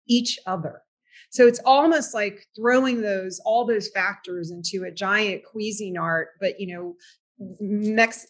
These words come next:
mixing up the whole world at the same time. So they're not isolated n-, anymore. And so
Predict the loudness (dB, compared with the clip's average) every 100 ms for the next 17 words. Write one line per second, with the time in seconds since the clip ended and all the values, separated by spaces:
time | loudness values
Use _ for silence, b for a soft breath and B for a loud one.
0 | -4 4 4 4 -2 -2 -4 -4 -4 -2
1 | -4 -4 -8 -12 -14 -12 -12 -14 -8 -2
2 | -2 -2 -6 -8 -6 -2 2 2 0 -2
3 | -2 -2 -6 -6 -8 -12 -12 -10 -8 -6
4 | -8 -8 -12 -12 -16 _ b b b -2
5 | -2 2 2 2 2